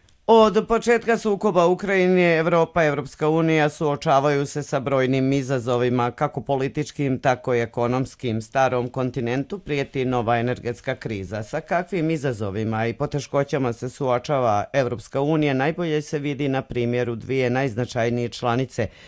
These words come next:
Njemačkoj i Francuskoj. Od ove dvije države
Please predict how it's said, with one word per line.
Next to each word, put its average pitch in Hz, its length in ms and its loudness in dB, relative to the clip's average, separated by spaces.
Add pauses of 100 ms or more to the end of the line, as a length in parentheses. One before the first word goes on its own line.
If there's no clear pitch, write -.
(160)
Njemačkoj 123 520 0
i 117 40 0
Francuskoj. 113 800 -2 (440)
Od 175 180 2
ove 113 320 2
dvije 120 340 -2
države 160 600 -2